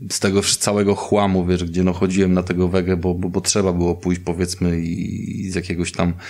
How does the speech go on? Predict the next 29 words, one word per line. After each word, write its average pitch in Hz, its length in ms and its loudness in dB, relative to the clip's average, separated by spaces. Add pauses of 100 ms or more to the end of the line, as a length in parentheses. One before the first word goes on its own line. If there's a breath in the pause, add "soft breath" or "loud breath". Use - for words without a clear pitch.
(680 loud breath)
i 101 80 6
obowiązku, 98 680 4
i, 92 380 2
i 90 60 2
przymusu 92 580 0
i 90 80 0
tak 87 180 -2
dalej, 92 340 2
nie? 95 220 2
I, 90 300 0
i 90 60 -4
powiedzmy, 92 460 0
no, 90 140 2
to 92 120 0
obejrzeć. 90 640 0
E, 92 380 2
a 104 40 0
propos, 104 340 2
mogę 98 180 2
skomentować 95 640 2
też, 92 200 -2
że 90 120 -4
ten 92 160 0
serial 92 380 2
botoksowy 90 600 -2
to 90 140 -2
jest, - 540 -2
wiesz, 90 340 0
totalnie 92 640 2